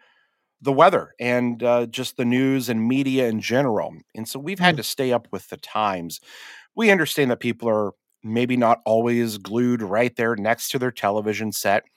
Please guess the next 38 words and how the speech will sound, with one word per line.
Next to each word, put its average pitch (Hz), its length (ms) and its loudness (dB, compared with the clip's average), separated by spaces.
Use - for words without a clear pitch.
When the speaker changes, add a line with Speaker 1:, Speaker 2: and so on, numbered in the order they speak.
Speaker 1:
And 120 140 0
that 131 100 6
was 139 180 0
the 160 100 2
traditional 143 640 2
way 123 300 6
for 120 180 -6
so 127 200 0
long 123 380 2
that 127 140 -2
people 123 300 -6
got 113 400 2
information, 123 800 -2
you 127 160 0
know. 107 280 0
But 208 120 6
we 233 120 2
know 226 160 8
now 185 360 6
that 127 300 6
we 123 220 -10
have - 360 0
to 139 120 -4
deliver 127 420 0
that 120 320 4
in 117 80 -2
a 110 80 0
lot 110 200 2
of 104 120 -4
different 104 300 -8
forms. 98 580 -12
And, 98 440 -4
uh, 92 60 -6
whether 110 240 -2
that's 110 280 -2
through 117 160 -8
social 117 360 -4
media, 208 460 4